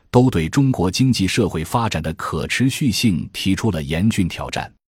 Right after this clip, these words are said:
如果这个易于浮躁的社会还允许我们去价值判断的讨论问题，那么城乡二元结构的基本体制矛盾对于中国可持续发展的作用，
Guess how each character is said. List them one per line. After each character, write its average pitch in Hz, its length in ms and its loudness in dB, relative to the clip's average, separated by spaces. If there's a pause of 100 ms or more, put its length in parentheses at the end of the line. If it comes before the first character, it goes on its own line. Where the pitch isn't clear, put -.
(440)
如 185 200 6
果 101 180 2
这 135 140 2
个 110 140 0
易 113 160 0
于 113 140 2
浮 - 260 -2
躁 151 160 0
的 98 80 -4
社 98 200 0
会 78 360 -6
还 - 160 0
允 95 240 2
许 117 120 0
我 82 160 0
们 78 140 -2
去 95 180 -2
价 92 260 -2
值 101 160 -2
判 104 260 -2
断 95 140 0
的 80 80 -6
讨 - 220 -6
论 95 140 0
问 80 140 -2
题， - 280 -12 (260)
那 80 100 -2
么 - 200 -8 (380)
城 147 300 2
乡 131 180 0
二 131 160 2
元 90 180 2
结 95 220 0
构 101 160 0
的 78 100 -6
基 143 220 -2
本 101 200 2
体 76 200 -6
制 - 140 -2
矛 78 260 -2
盾 95 300 0
对 95 160 -2
于 87 140 0
中 135 220 2
国 82 240 -4
可 - 280 -6
持 - 160 0
续 90 180 -2
发 90 240 -4
展 87 140 -6
的 73 80 -10
作 87 200 -2
用， 67 160 -10